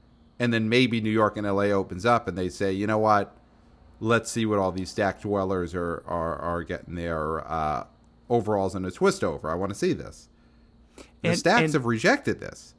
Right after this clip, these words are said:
Speaker 2: they haven't rejected it, but is, they haven't rejected it because it's too smart for them.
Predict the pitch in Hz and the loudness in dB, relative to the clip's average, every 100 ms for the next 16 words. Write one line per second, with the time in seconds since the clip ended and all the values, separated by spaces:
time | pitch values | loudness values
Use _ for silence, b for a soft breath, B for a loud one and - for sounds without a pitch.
0 | _ 139 170 180 175 202 - 165 - 185 | _ -4 0 0 0 0 -2 -4 -2 -4
1 | - 175 143 - 151 - 147 127 - 139 | 0 2 0 0 -4 -2 -4 -4 -8 -4
2 | 151 151 196 226 190 143 151 - 135 - | -2 0 0 0 -2 -2 -2 0 -4 -4
3 | 127 139 120 113 107 - b b b b | -8 -4 -2 -2 -4 -10 b b b b
4 | b _ 143 - - 135 - 139 143 - | b _ -4 -2 -2 -2 0 0 0 -2
5 | 104 - - | -6 -8 -12